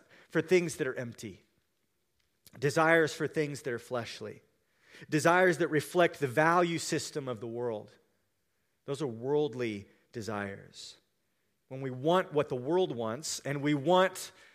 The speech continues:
what the world wants in the way that the world wants it,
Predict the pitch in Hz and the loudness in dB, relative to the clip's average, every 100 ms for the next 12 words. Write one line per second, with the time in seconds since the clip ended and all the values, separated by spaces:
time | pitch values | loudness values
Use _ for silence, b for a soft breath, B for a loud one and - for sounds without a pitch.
0 | b b b 143 165 165 170 170 147 160 | b b b 2 4 4 4 2 4 2
1 | 156 - 180 190 160 131 214 202 170 131 | 2 -2 2 4 4 6 6 6 4 2
2 | 131 143 120 120 113 98 104 98 - 98 | -2 -4 -2 -2 -2 -6 -10 -10 -12 -12